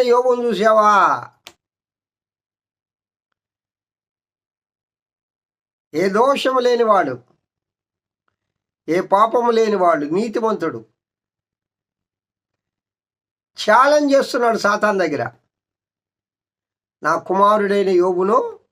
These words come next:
చూసావా?" ప్రియ దేవుని బిడ్డలారా, ఈ ఛాలెంజ్ దేవుడే.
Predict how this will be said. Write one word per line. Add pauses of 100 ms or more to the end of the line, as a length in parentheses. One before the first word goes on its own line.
(500)
చూసావా?" (2000)
ప్రియ
దేవుని
బిడ్డలారా, (1600)
ఈ
ఛాలెంజ్ (380)
దేవుడే.